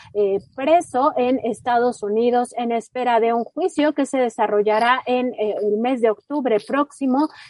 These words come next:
por, eh, presuntamente estar aliado al cártel de Sinaloa. De hecho, las autoridades estadounidenses tienen muy documentado cómo este, eh, secretario, exsecretario de Seguridad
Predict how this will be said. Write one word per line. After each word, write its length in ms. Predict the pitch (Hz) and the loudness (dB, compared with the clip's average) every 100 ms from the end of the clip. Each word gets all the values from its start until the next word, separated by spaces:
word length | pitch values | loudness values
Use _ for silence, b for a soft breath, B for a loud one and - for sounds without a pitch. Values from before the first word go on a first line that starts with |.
| B - | B -4
por, 280 | 294 311 - | 2 4 4
eh, 440 | 240 214 208 202 | 4 4 4 2
presuntamente 920 | 220 220 311 359 339 254 254 269 277 | 0 0 0 2 2 4 2 2 2
estar 300 | 262 - 285 | -2 0 0
aliado 500 | 269 247 247 247 254 240 | 2 4 4 6 4 2
al 180 | 220 214 | 0 2
cártel 400 | 233 233 247 247 | 0 0 2 2
de 140 | 262 | 0
Sinaloa. 540 | 277 269 311 320 269 b b b | -2 0 6 8 6 b b b
De 120 | 247 | -12
hecho, 180 | 226 285 | -6 0
las 180 | 262 247 | 0 2
autoridades 720 | 262 233 233 220 226 240 226 | 0 0 2 6 6 4 -2
estadounidenses 920 | 226 - 208 208 214 233 247 262 254 | -6 -4 -2 2 4 4 2 0 -2
tienen 300 | 262 240 233 | -2 -2 0
muy 220 | 254 339 | 2 4
documentado 800 | 302 - 262 262 208 226 233 247 | 4 4 2 2 4 4 6 4
cómo 360 | 247 240 247 247 B B 254 | 0 0 0 0 B B 0
este, 440 | 247 247 - 262 | 2 2 -2 -2
eh, 180 | 254 226 | 0 0
secretario, 880 | - - 302 247 226 233 220 240 247 | -2 -2 0 2 4 6 6 6 2
exsecretario 800 | 247 - - 285 233 214 226 226 | 0 -2 -10 -2 0 4 6 6
de 80 | 226 | 4
Seguridad 380 | 214 214 220 | 2 2 2